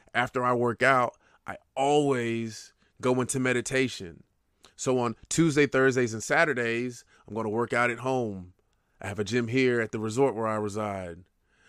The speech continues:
So I'm gonna do yoga. I'm gonna do either the sun salutations, A or B. I'm gonna jump rope,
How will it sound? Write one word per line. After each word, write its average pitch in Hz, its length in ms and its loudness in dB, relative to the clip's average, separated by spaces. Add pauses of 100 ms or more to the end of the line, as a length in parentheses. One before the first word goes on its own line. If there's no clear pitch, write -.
So - 120 -10
I'm 117 80 -6
gonna 107 160 -4
do 123 380 2 (240)
yoga. 120 560 2 (640)
I'm 104 80 -12
gonna 107 160 -6
do 120 180 0
either 110 160 -2
the 101 100 -4
sun 131 280 -2
salutations, 135 1040 -2 (920)
A 147 400 4 (240)
or 156 140 6
B. 127 540 2 (1200)
I'm 113 100 -8
gonna 113 220 -2 (180)
jump 147 300 4
rope, 165 320 4